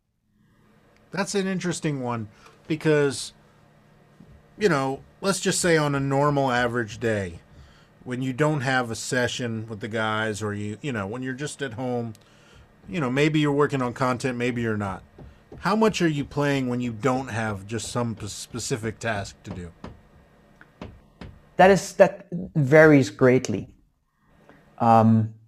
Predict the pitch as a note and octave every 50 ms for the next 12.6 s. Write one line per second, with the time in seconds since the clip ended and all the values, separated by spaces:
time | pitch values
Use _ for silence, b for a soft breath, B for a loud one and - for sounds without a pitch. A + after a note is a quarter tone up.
0 | _ _ _ _ _ _ _ _ _ _ _ - - D3+ C#3 - G#3 G#3 G3+ -
1 | F#3+ F#3 F3 D3+ E3+ E3+ F#3 G3 F#3+ - E3+ D#3+ D#3 C#3+ B2 A2 - - - B2
2 | C3 C3+ - - - - - _ _ _ - - C3 B2 A#2 G#2 - - - A#2+
3 | - - - A#2+ A#2 A#2 - - C3 B2 - - B2 A2+ F#2+ - - B2+ A#2+ A#2+
4 | A2+ A2 A2 A2+ - E2 G#2 A2+ B2 B2 A#2+ A2+ - - - - B2 A2+ - -
5 | B2 A2+ A2+ G#2+ G#2 - A2 G#2 G2 F2 - G#2 G#2 G2+ G#2 G#2 F#2+ - F#2 -
6 | - F#2 F#2 - _ _ _ _ _ _ _ _ _ _ _ _ - - G#2+ G2
7 | A2+ A2+ A2 - - A#2+ A#2+ A#2+ A#2+ A#2 A2+ G#2+ G#2+ A2 G2+ G2+ G2+ - - B2
8 | A2+ G2 G2 G2 G2 G#2 G#2 - - - - _ _ _ _ _ _ _ _ _
9 | _ _ _ _ _ _ _ _ - G#2+ G2 - - _ - A#2 A#2 A2+ G#2 G2+
10 | G#2 G2+ G2 G#2 G#2 - - - G#2+ - - B2+ A#2+ A#2 A2+ A2+ A2 G#2 - A2
11 | G#2+ A2 - - A#2+ A2+ A2 G#2+ A2 - - - B2+ A#2 A2 A2 A2+ A2 G2+ G#2
12 | G#2 G#2 G#2 - G#2 - G2 - A2 G#2+ G#2+ G#2+